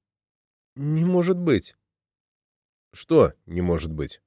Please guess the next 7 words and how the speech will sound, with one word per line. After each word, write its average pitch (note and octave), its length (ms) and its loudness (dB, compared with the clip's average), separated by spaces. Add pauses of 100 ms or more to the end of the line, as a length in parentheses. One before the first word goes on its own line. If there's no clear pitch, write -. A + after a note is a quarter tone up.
(760)
Помимо G2+ 400 2
воли B2+ 300 4
я G#2 180 6
заинтересовался G#2+ 880 2
необычной G2 500 0
попаданкой. F#2 640 -6 (340)
«Неужели?» D3+ 800 -2